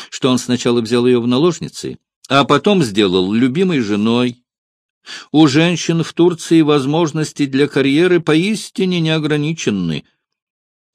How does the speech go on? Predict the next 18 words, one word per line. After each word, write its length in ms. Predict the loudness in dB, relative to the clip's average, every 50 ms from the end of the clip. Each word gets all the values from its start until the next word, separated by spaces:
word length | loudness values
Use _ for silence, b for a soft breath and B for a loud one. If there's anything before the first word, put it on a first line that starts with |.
| B B B B
"Однако 640 | B -4 -2 -2 -4 -2 0 0 2 2 2 2 0
должно 400 | -2 -2 -4 -4 -4 -6 -6 -6
быть 320 | -4 -6 -6 -8 -14 -20 _ _ _
чертовски 680 | -8 -6 -4 -4 -6 -4 -6 -6 -6 -6 -10 -8 -6 -6
утомительно, 880 | -6 -4 -4 -4 -4 -2 -2 -4 -6 -6 -6 -6 -6 -6 -6 -10 -10
когда 260 | -12 -12 -8 -6 -6
у 60 | -6
тебя 240 | -6 -6 -8 -6 -6
на 140 | -6 -8 -10
шее 380 | -12 -8 -6 -4 -4 -2 -4
висит 420 | -4 -6 -8 -10 -10 -10 -12 -12 _
такой 380 | -14 -14 -10 -8 -8 -6 -6
обоз", 680 | -6 -8 -8 -8 -8 -8 -8 -8 -12 -16 -16 -18 -20 -20 _ _ _ _ _ _ _
задумчиво 720 | -10 -8 -8 -4 -2 -2 -4 -4 -6 -4 -2 0 2 0 0
произнёс 500 | -2 -4 -6 -6 -6 -6 -8 -8 -6 -8
один 300 | -8 -8 -6 -6 -6 -6
из 260 | -8 -10 -12 -16 -20 -20 _ -16
журналистов. 840 | -10 -8 -8 -8 -6 -6 -6 -6 -6 -6 -8 -8 -10 -10 -12 -12